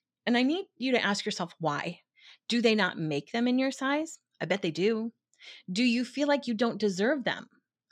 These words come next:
I bet I'm getting closer. Or do you plan to reward yourself with looking better when you finally look better in your head? I'm guessing, ding, ding, ding, I found the answer. Here's the deal though, friends. Most people never achieve their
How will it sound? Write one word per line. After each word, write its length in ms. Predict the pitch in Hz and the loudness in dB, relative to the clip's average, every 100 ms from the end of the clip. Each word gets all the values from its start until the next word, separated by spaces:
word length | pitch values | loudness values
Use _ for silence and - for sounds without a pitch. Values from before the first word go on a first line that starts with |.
| - | -2
I 120 | 170 - - | -2 -2 -2
bet 120 | 180 | 0
I'm 140 | 170 | 0
getting 240 | 170 165 156 | 0 -2 -2
closer. 540 | - 220 - 208 254 _ _ _ _ _ - | -2 -2 0 -4 -4 _ _ _ _ _ 2
Or 240 | 247 254 | 4 4
do 160 | 208 233 | 4 2
you 160 | 254 | 0
plan 300 | 349 403 403 | 0 -2 -2
to 140 | 370 370 | -2 -2
reward 680 | 302 262 190 214 247 262 226 | 0 -2 0 2 2 2 0
yourself 480 | 196 - 180 165 - | -4 -2 -2 -2 -2
with 160 | 175 | -2
looking 420 | 180 196 202 196 | 0 0 2 0
better 320 | 165 156 180 214 | 2 2 4 2
when 200 | 185 180 | 0 0
you 100 | 175 | -2
finally 480 | - 170 165 165 | 0 -2 0 -2
look 240 | 165 160 160 151 | 0 -2 -2 -2
better 300 | 160 - - | -2 -2 -4
in 200 | 170 165 | -4 -4
your 140 | 151 | -4
head? 300 | - 139 - - - - _ _ _ _ | -4 -6 -8 -16 -20 -20 _ _ _ _
I'm 140 | 180 185 | -4 2
guessing, 480 | 233 254 233 214 | 0 2 0 -2
ding, 260 | 202 285 294 | -2 -2 0
ding, 180 | 294 294 | 0 0
ding, 300 | 294 285 277 | 0 0 -2
I 120 | - | -4
found 340 | 143 - 160 208 | -6 -2 0 2
the 140 | 220 | 2
answer. 400 | 233 - - - _ _ _ _ _ - _ | 2 0 -4 -6 _ _ _ _ _ -20 _
Here's 220 | - 302 | -4 -2
the 60 | 294 | 2
deal 180 | 330 320 | 2 4
though, 160 | 240 | 2
friends. 460 | 208 202 214 226 - - - - | 2 2 2 0 -6 -20 -12 0
Most 460 | 220 277 339 - | 4 4 2 -4
people 320 | - 302 302 | -2 0 2
never 680 | 269 240 240 247 240 254 247 - | 2 4 2 2 0 -2 -2 -4
achieve 560 | 214 - - 233 214 | -4 -2 2 2 2
their 160 | 208 | 0